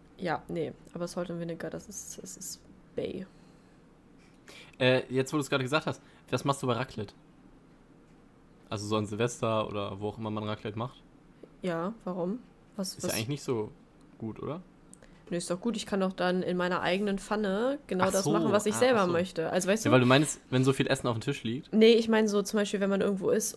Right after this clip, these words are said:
Speaker 1: und dann gibt's irgendwie so ein, so ein Buffet oder so. Das ist
Speaker 2: Mhm.
Speaker 1: eigentlich nicht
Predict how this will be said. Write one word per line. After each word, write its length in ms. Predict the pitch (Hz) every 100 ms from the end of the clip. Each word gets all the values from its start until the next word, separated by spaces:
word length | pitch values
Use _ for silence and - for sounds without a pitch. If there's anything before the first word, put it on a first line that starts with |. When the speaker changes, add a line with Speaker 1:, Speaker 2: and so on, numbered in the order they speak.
| 185
Speaker 1:
und 160 | 185
dann 400 | 185 180 180 180 -
gibt's 200 | 202 196
irgendwie 240 | - 196 185
so 120 | 185
ein, 200 | 180 175 -
so 120 | 196
ein 80 | 185
Buffet 400 | 185 - 208 240
oder 200 | 254 247
so. 380 | 240 240 269 285
Das 160 | 208 190
ist 120 | -
Speaker 2:
Mhm. 60 |
Speaker 1:
eigentlich 280 | - 190 -
nicht 200 | 196 190